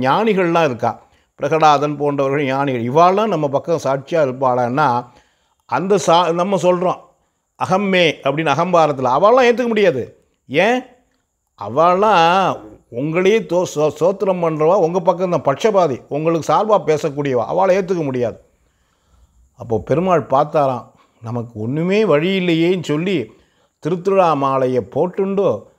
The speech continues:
அப்படியே வந்து ஒரு முக்காடு அப்படி முழுக்கு போட்டு நிக்கிற மாதிரி இருக்கிறா திருமஞ்சனம். அப்படின்னா என்னன்னா, எப்படியும் நம்ம கைவிடக்கூடாது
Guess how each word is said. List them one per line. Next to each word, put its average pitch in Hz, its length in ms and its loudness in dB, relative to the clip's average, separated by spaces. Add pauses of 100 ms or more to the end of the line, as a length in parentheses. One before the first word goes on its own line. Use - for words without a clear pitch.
(160)
அப்படியே 147 600 -2
வந்து 160 720 -2
ஒரு 139 220 -4
முக்காடு 135 600 0
அப்படி 135 300 -2
முழுக்கு 147 380 -2
போட்டு 135 520 -4
நிக்கிற 131 360 0
மாதிரி 143 300 -2
இருக்கிறா 123 200 0
திருமஞ்சனம். 127 560 -8 (600)
அப்படின்னா 147 220 0
என்னன்னா, 170 720 2 (240)
எப்படியும் 208 680 0
நம்ம 202 220 0
கைவிடக்கூடாது 170 1300 2